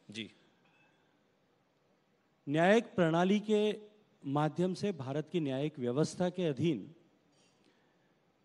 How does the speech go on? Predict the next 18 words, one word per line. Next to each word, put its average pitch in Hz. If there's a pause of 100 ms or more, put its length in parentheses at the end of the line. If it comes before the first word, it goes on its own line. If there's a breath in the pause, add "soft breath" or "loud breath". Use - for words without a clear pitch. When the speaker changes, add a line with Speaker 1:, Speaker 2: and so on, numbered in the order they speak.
(640)
Speaker 2:
किसी 202
एक 196 (440)
विषय 151
को 190
लेकर 180
के 196
कोई 160
वाद 139
ही 185
दायर 165
किया 165
जाए, 180
उस 170
वाद 131
में 175 (320)
एक 160
फैसला 143
हो, 95